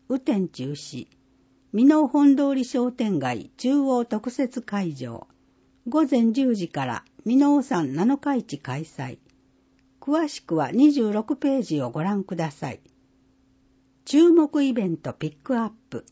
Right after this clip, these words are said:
箕面本通り商店街ビアガーデン。七月の箕面山七日市で行われる恒例のビアガーデンが今年も開催。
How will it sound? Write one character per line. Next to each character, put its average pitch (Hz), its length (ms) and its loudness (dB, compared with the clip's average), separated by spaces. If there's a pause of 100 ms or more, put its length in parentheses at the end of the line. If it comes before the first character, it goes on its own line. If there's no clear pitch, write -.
(720)
箕 226 160 4
面 311 220 6
本 285 320 4
通 277 180 0
り 262 120 -2
商 240 260 -4
店 190 300 -2
街 120 320 -6
ビ 185 180 -2
ア 254 120 -2
ガ 208 280 -4
ー 120 40 -12
デ - 140 -14
ン。 - 100 -20 (1080)
七 262 320 4
月 320 260 2
の 185 200 2
箕 180 160 2
面 302 260 4
山 190 280 0
七 220 240 2
日 185 180 0
市 - 220 -4
で 147 80 -4
行 143 300 -2
わ 208 240 0
れ 180 140 2
る 170 120 -4
恒 240 300 0
例 254 180 2
の 226 160 2
ビ 196 140 0
ア 233 100 0
ガ 226 260 -2
ー - 20 -6
デ 208 140 -4
ン 135 120 -4
が 127 200 -8 (100)
今 160 140 -8
年 247 260 -2
も 208 140 -2
開 165 280 -8
催。 131 320 -12